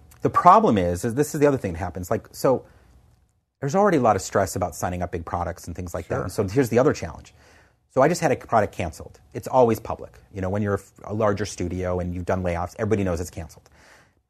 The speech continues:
Speaker 1: It doesn't matter how good your pitch is, and, and, and when you, when you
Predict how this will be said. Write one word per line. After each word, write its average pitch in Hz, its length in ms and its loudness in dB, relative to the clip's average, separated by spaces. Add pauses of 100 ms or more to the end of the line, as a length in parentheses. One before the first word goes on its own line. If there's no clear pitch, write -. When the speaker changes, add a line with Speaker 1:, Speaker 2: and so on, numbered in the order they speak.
Speaker 1:
It - 100 -2
doesn't 185 200 4
matter 135 160 2
how - 280 0
good 110 240 -2
your 101 60 -4
pitch - 320 -6
is, 95 240 -4
and, 92 120 -8
and, 92 220 -6
and 95 320 -6
when 101 140 -2
you, 110 220 -2
when 107 180 2
you 123 320 4